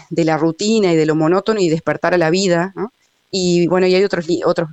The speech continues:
también, otro que se llama Cuentacuentos. Así que se los recomiendo como, como un plus, <laughs> este,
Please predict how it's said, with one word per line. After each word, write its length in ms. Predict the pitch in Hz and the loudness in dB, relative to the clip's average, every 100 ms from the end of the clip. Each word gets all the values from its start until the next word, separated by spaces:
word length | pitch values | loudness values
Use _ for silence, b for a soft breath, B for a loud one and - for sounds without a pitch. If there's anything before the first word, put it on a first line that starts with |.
| - | -6
también, 320 | 151 139 151 | -6 -4 -4
otro 200 | 147 151 | -4 -8
que 40 | |
se 80 | 151 | -4
llama 120 | 156 | -4
Cuentacuentos. 760 | - 156 143 165 170 170 170 165 | -2 -4 -2 0 0 0 -2 -4
Así 180 | - 226 | -6 -4
que 80 | 226 | -2
se 100 | 214 | -2
los 100 | 196 | 0
recomiendo 560 | 185 190 202 214 214 226 | 0 0 0 0 -2 -2
como, 280 | 185 180 156 | -2 -2 0
como 180 | 180 | 0
un 60 | 214 | 0
plus, 280 | 214 240 - | 0 -2 -2
<laughs> 760 | 190 - 247 262 - 440 392 247 | -6 -4 -4 -4 -4 -4 -4 -2
este, 760 | 196 - 202 180 170 175 - | -4 0 -2 0 -2 -4 -8